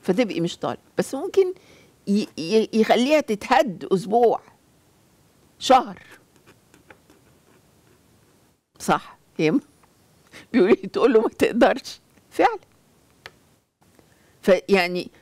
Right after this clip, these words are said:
وممكن دي بقى تبقى الحيلة الش-، ال-، الشرعية اللي الست تقولها لجوزها، فد-، فما يقدرش يطلقها أبدا مثلا،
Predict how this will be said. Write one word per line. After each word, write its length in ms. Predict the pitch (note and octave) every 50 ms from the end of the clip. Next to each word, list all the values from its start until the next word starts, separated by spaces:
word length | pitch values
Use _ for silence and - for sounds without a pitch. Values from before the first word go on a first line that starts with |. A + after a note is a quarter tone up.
| _
وممكن 420 | - E3+ G#3+ C#4+ G#4+ C5+ - G#4 F#4
دي 160 | - C#4+ D4
بقى 280 | C#4 E4 D#4 C#4+ G#3 -
تبقى 280 | - - B3 A#3+ -
الحيلة 380 | - E4 D#4 - D#4+ D#4+ F4+ D4
الش-، 140 | A#3+ - -
ال-، 380 | - - A3 F#3+ - - -
الشرعية 720 | F3 - - - E3+ F3+ F#3 F3 G#3 A#3+ A#3 B3 D4 G4+ - _ _ _ _ _ _ - -
اللي 200 | G3 G3+ G3+ G3
الست 400 | G3+ G3+ - - D#4+ E4+ - -
تقولها 380 | G#3 - - - C#4+ F#4+ D#4 G#3+
لجوزها، 500 | G3 G#3 G3 B3+ C4+ F#4 D#4 E4 D#4 F#4 - _ _ _ _
فد-، 260 | - G#3+ F#3 E3+ -
فما 240 | - C#4 - G#3+ G3
يقدرش 320 | D#3+ - G3+ C4 F4+ -
يطلقها 560 | C#4+ F#3 - A#3 F#3 G#3 G#3 - D4 - D3
أبدا 220 | G3 A3+ D#3 - -
مثلا، 360 | - - - - - - -